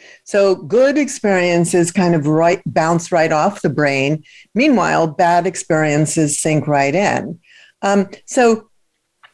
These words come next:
what this means is your brain needs your help to make the good experiences sit, sink in, like, to amplify them. It needs you to have fun, to experience and savor joy so that you don't forget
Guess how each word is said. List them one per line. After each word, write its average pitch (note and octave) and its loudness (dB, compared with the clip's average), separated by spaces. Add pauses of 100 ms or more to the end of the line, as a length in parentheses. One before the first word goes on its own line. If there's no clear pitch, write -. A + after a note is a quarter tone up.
(120)
what G3 0
this D#4+ 0
means B3+ 4
is G#3 0
your F#3+ 2
brain G3+ 0
needs A#3 0
your A#3 2
help F3 -2 (420)
to F#3+ 2
make F#3 -2
the E3+ 0
good F3 0
experiences D#3+ -2
sit, D#3 -4 (220)
sink D#3+ -2
in, C#3+ -2
like, D3+ -2
to F#3 -2
amplify D#3+ -2
them. G#2 -8 (380)
It F3+ -2
needs A3+ 0
you G#3 2
to F3+ 2
have A#3 0
fun, C3+ -4 (320)
to F#3 2
experience A3+ 2
and E3+ 2
savor F#3 0
joy D3 0 (200)
so - -2
that F3+ 0
you E3 2
don't D#3 0
forget D#3 -2